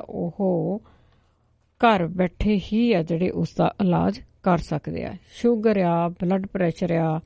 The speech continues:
ਜਾਂ ਨਾਲ ਨਾਲ ਜਿਹੜੀ ਕੋਲੇਸਟ੍ਰੋਲ ਹੋ ਜਾਂਦੀ ਆ,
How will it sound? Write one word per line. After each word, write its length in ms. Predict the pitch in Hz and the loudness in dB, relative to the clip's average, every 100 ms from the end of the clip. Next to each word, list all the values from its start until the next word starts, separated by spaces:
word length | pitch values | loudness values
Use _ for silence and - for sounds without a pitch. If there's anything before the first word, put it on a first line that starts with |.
| _ _ _ - - - - | _ _ _ -20 -20 -20 -4
ਜਾਂ 500 | 202 196 180 175 - _ - 220 | 0 2 2 0 -4 _ -14 -2
ਨਾਲ 320 | 196 190 175 | 2 2 2
ਨਾਲ 220 | 175 170 | 0 -2
ਜਿਹੜੀ 420 | 175 175 175 170 - - _ _ _ _ | -2 -2 -2 -2 -6 -20 _ _ _ _
ਕੋਲੇਸਟ੍ਰੋਲ 560 | - 247 247 - 240 220 | 2 2 2 0 2 2
ਹੋ 160 | 196 190 | 2 0
ਜਾਂਦੀ 360 | 170 165 165 | 0 -2 -2
ਆ, 120 | 165 | -2